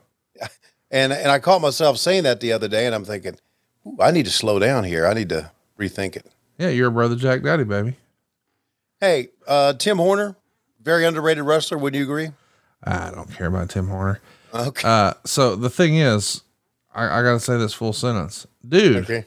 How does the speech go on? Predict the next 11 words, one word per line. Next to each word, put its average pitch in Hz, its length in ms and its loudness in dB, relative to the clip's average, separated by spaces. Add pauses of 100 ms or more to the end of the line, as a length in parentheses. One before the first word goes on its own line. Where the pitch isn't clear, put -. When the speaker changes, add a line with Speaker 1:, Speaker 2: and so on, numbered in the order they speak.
(480)
Speaker 2:
you're 135 240 -2
a 175 40 2
brother 151 300 0
Jack 165 320 0
Daddy, 175 260 2
baby. 117 340 0 (3000)
I - 80 -18
think 240 220 0
Speaker 1:
White 139 160 4
Speaker 2:
that 127 100 0
Speaker 1:
light. 185 460 0